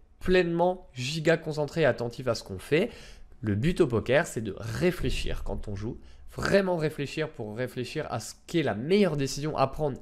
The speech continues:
ici et maintenant. À chaque fois que c'est à votre tour de parler, la clé, c'est de vous dire quelle est la meilleure décision possible. C'est ça le poker,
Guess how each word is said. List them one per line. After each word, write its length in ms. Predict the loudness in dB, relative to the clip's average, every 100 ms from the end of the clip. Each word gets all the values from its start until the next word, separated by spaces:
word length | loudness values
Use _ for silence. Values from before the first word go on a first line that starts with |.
| -4
ici 380 | -4 -2 -4 -4
et 100 | -4
maintenant. 480 | -2 -4 -2 -2 -2 -6 -6 -4
À 100 | -2
chaque 380 | -2 2 2 6
fois 120 | 2
que 60 | 4
c'est 100 | 2
à 40 |
votre 260 | 2 0 0
tour 160 | -2
de 80 | 0
parler, 460 | 0 0 0 -2 -4 -16 -20 -12
la 180 | -2 -2
clé, 600 | -2 -4 4 6 6 2
c'est 160 | -6 -4
de 80 | -2
vous 140 | -2
dire 240 | -2 -2 -4 -12 -16 2
quelle 180 | 4
est 80 | 4
la 140 | 2 0
meilleure 500 | -2 0 2 2 0
décision 380 | -4 -2 0
possible. 340 | 0 0 -2 -4 -8
C'est 220 | -4 -2
ça 240 | 2 0
le 80 | 0
poker, 340 | -6 -10 -10